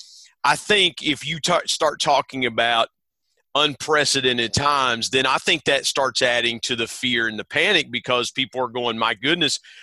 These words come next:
how do we react to something that's unprecedented?"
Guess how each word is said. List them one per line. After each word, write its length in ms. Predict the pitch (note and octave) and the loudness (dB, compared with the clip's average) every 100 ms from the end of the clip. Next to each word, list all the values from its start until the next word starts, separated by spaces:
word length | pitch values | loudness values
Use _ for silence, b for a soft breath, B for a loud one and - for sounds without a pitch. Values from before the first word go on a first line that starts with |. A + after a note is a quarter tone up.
| B | B
how 240 | D#3+ F3 | 4 6
do 120 | F3+ E3+ | 6 0
we 180 | F3 | -2
react 600 | D#3 C#3+ C3 C3 D3 - - | -2 -2 2 4 2 0 -4
to 100 | A#2+ | -2
something 520 | - C3 A#2+ B2 A#2 | 0 0 0 -4 0
that's 220 | A2+ - | -2 0
unprecedented?" 1080 | A#2+ G#2 - A#2+ A2 - G#2 F#2 F2 D#2+ | -2 -4 -6 -2 0 0 -4 -6 -8 -10